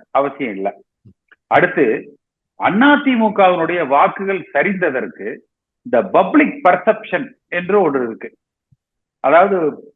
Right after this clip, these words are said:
பொது அபிப்பிராயம். அந்த பொது அபிப்பிராயத்துல ஒன்றுபட்ட அதிமுக தேவை, இது ஒவ்வொரு வாக்காளரும் நினைக்கிறாங்க. ஏன்னா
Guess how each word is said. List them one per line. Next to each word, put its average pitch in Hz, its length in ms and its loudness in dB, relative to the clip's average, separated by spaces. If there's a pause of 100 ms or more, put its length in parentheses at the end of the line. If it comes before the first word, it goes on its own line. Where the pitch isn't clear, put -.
பொது 247 420 -2
அபிப்பிராயம். 143 720 -2 (680)
அந்த 190 400 0
பொது 262 360 -2
அபிப்பிராயத்துல 165 1000 -2 (420)
ஒன்றுபட்ட 233 880 -2
அதிமுக 170 840 -4
தேவை, 117 540 -4 (540)
இது 175 200 -8
ஒவ்வொரு 247 640 2
வாக்காளரும் 185 760 2
நினைக்கிறாங்க. 107 460 -12 (500)
ஏன்னா 165 380 0